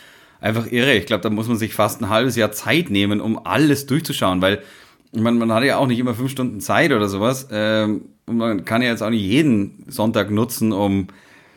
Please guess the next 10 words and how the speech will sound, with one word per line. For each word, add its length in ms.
zwölf 340
Stunden 340
durchzuschauen. 720
Aber 180
die 120
bräuchtest 720
du, 160
um 140
das, 380
äh, 520